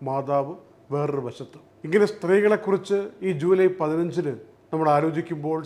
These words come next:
സംസാരിക്കുമ്പോൾ, ഒരു പുരുഷനെക്കുറിച്ച് കൂടി ഈ സമയത്ത് ആലോചിക്കണം, പരിഗണനയിലേക്ക് കൊണ്ടുവരണം. പുരുഷൻ എന്ന് പറയുന്നതിനപ്പുറം ഒരു മനുഷ്യൻ എന്ന് പറയുന്നതാണ് ഇന്നത്തെ ശരി. അദ്ദേഹവും അങ്ങനെ തന്നെയാണല്ലോ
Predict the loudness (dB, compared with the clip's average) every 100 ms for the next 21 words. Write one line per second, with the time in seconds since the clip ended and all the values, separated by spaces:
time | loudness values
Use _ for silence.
0 | -8 -10 -4 -6 -4 -6 -4 -6 -6 -18
1 | _ _ 2 2 4 2 2 2 0 2
2 | -2 -2 -2 0 -2 -4 -10 _ _ _
3 | _ -4 -2 -2 -2 0 -2 0 -4 -6
4 | -6 -6 -8 -8 -2 0 0 0 0 -2
5 | -4 -4 -4 -2 -4 -4 -8 -10 -20 -6
6 | -2 -2 0 -2 -4 -6 -6 -4 -4 -4
7 | -4 -4 -4 -4 -4 -6 -6 -14 _ _
8 | -4 -4 -4 -2 2 2 2 0 0 -6
9 | -14 -8 -6 -4 -4 -4 -4 -2 -4 -4
10 | -8 -10 -10 -8 -8 -8 -12 -12 -16 -18
11 | _ _ -2 0 0 0 0 -2 -2 -2
12 | -4 -4 -2